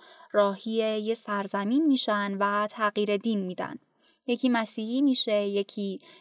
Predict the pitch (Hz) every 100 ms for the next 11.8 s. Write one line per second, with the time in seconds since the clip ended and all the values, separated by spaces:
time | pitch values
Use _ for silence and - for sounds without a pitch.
0 | _ 208 196 208 208 269 269 226 202 196
1 | 196 208 220 247 214 202 202 196 190 208
2 | 208 208 202 202 202 233 294 - 277 269
3 | 269 254 254 254 247 247 208 185 190 202
4 | - 214 214 214 208 214 214 220 277 _
5 | _ _ 214 214 208 208 226 294 294 -
6 | - - - 262 277 262 254 254 254 247
7 | 247 254 254 254 240 208 214 233 - 196
8 | 202 - - - - 233 233 - - 220
9 | - 220 214 208 - 254 277 277 - 247
10 | 233 226 214 208 269 269 240 - 220 202
11 | 196 202 202 240 254 208 196